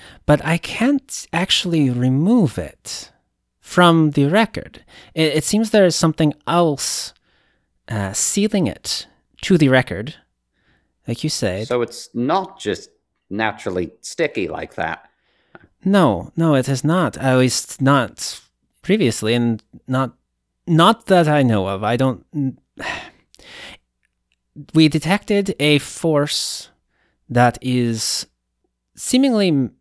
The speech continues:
Speaker 1: magical in nature, but, uh, couldn't quite identify it. Some-, something magical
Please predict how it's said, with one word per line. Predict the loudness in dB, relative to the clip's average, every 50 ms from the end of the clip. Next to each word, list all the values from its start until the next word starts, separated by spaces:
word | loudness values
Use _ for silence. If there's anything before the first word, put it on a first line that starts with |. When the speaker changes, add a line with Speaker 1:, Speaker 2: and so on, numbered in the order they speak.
| _ _ _
Speaker 1:
magical | -4 0 2 2 2 2 0 -4 -6 -6 -12 -18 -18 -18 -20 _ _ _
in | -6 -4 -4 -4
nature, | -4 -6 -8 -10 -14 -16 -18 -20 -20 -20 _ _ _ _ _ _ _ _ _ _ _ _ _ _ _ _ _ _
but, | -2 0 0 -2 -4 -6 -8 -8 -8 -8 -10 -12 -14 _ _ _ _ _ -20
uh, | -18 -18 -18 -20 _ _ -20 _ _
couldn't | -2 -2 -2 0 -2
quite | -2 -2 -2 -2 -2
identify | -2 -2 -2 -4 -4 -4 -4 -4 -4 -2
it. | -4 -4 -6 -8 -12 -16 -18 -18 _ _ _ _ _ _ _ _ _ _ _ _ _ _ _ _ _ _ _ _ _ _ _
Some-, | -4 0 0 0 2 2
something | 2 2 2 2 2 2 2 2 2 0 -2 -4
magical | -4 -2 0 0 0 -2 -4 -4 -4 -4 -4 -4